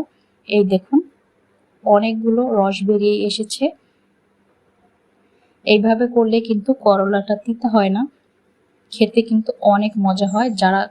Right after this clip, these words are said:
কখনোই করলা খান না, এইভাবে যদি রান্না করেন, তারা করলার প্রেমে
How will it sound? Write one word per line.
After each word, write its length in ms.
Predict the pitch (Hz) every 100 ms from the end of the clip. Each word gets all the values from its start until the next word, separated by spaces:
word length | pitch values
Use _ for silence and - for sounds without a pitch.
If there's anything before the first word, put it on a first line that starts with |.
| -
কখনোই 380 | 214 - 262 277 269
করলা 340 | 214 208 214
খান 220 | 214 196 185
না, 60 | 202 -
এইভাবে 380 | 220 214 220 214
যদি 240 | 208 214 208
রান্না 340 | 196 190 202 202
করেন, 200 | 190 208 262 - - - - - _ -
তারা 260 | 190 180 208 - _ _
করলার 380 | 214 208 208 202 202
প্রেমে 220 | 208